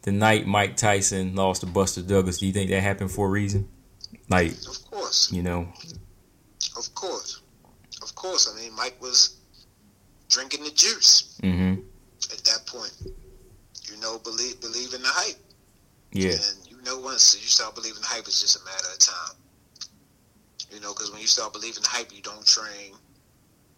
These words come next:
Speaker 2: You, th-, you think you don't, you know, you, you, you're really invincible. You start doing all these things that perpetuate the loss.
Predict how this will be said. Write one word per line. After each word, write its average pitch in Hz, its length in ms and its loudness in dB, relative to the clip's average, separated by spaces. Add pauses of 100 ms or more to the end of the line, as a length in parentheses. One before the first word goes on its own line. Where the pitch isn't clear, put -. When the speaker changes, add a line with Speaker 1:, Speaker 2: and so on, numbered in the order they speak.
(720)
Speaker 2:
You, - 120 -20
th-, - 160 -6
you - 80 -18
think - 360 -10
you 107 80 -14
don't, 113 260 -10
you 120 120 -14
know, 113 160 -8
you, 110 80 -14
you, 104 420 -18 (260)
you're 107 100 -20
really 107 320 -4
invincible. - 400 0
You 104 60 -4
start - 300 0
doing 120 140 -8
all 113 260 -6
these 113 160 -2
things 110 400 -8
that 107 200 -4 (540)
perpetuate 123 640 -4
the 117 80 -8
loss. - 580 4